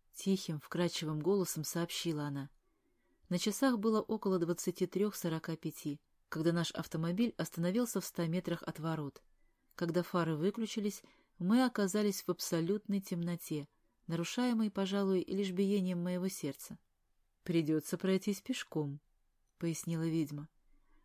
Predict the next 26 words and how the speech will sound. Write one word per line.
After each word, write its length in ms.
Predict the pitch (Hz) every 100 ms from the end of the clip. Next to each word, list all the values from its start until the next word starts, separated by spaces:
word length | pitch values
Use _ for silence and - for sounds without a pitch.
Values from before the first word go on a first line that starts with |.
| _
"Покойные 600 | - 160 - 165 160 170
не 200 | 165 170
любят, 320 | 175 190 143 -
когда 260 | 151 143
их 140 | 151 -
тревожат 480 | 160 151 151 151
попусту. 580 | - 160 147 147 - 147 - _ _ _ _ _ -
Лучше 380 | 156 156 - 165
не 120 | 165
создавать 560 | - 151 180 190 180
лишнего 400 | 147 143 - 151 147
шума. 420 | - 151 143 147 _ _ _ _ _ _
Теперь 360 | - 160 190 220
слушай 460 | - 170 156 - 190
и 140 | 190
запоминай 540 | 165 160 160 156 151
все, 320 | 143 - - 170
что 220 | - 214
я 140 | 160
тебе 220 | 143 147
скажу". 480 | 165 - 208 156 135 - _ _ _ _ _ _ _ -
Я 220 | 170 202
кивнула 480 | 196 180 196 226 165
в 40 |
знак 220 | 165 165
согласия, 640 | - 170 165 156 - 151